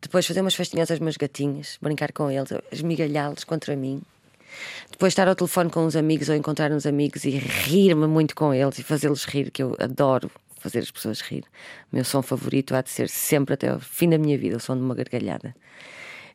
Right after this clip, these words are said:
Em, e depois passar uma tarde sentada na minha sala, com tecidos à minha volta, a costurar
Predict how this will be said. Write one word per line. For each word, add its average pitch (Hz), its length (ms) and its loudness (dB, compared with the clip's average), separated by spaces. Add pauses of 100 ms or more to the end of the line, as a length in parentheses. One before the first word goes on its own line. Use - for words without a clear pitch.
Em, 151 460 2 (460)
e - 100 0
depois 156 500 2
passar 156 360 0
uma 165 160 2
tarde 165 400 2
sentada 151 440 0
na 147 100 2
minha 143 220 0
sala, 156 460 0 (340)
com 151 140 -2
tecidos 156 380 0
à 151 80 4
minha 143 180 2
volta, 147 540 0 (840)
a - 100 -2
costurar 143 560 2